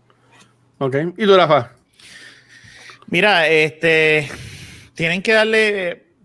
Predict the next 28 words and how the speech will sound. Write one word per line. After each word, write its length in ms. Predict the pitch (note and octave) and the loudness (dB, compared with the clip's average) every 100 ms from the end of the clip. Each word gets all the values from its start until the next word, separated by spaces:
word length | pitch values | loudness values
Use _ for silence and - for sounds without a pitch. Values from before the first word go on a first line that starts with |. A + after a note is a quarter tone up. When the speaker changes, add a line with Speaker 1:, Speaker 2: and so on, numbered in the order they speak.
| - | -12
Speaker 2:
yo 200 | D3+ F3 | -4 -2
entiendo 400 | E3+ G#3+ A3 A3+ | 0 -2 0 0
que 360 | G#3+ F#3+ E3+ D3 | 0 0 -2 -2
yo, 400 | E3 C#3+ - - | 0 0 -6 -12
no 260 | D3 D#3+ | -6 -2
es 60 | E3+ | 0
una 180 | G3 G3 | 0 0
película, 420 | G3+ F#3+ F#3 E3 | 0 -2 0 0
yo, 180 | C#3 C#3+ | 0 0
yo 420 | C#3 C3+ D3 D#3 - | 0 0 0 0 -2
voy 140 | E3+ | 0
a 100 | E3+ | 0
tratar, 260 | E3+ E3+ E3 | 0 -2 0
¿verdad? 380 | C#3+ C3+ C#3 A2+ | 0 2 0 0
Eh, 120 | A2 | -4
no 160 | C3 C#3 | -2 -2
es 40 | |
una 140 | F3+ | 0
película 260 | E3 E3 D#3+ | -2 -2 -2
para 140 | D3+ | -2
todo 80 | D3 | -4
el 80 | C#3 | -4
mundo, 300 | A#2+ A2+ B2 | -4 -4 -4
yo 60 | A2+ | -4
estoy 180 | - | -8
claro, 480 | - B2 B2+ A#2+ A#2 - | -6 -4 -2 -6 -8 -6
pa-, 260 | G2+ - - | -6 -6 -8
eh, 320 | C2+ F#2 | -4 -4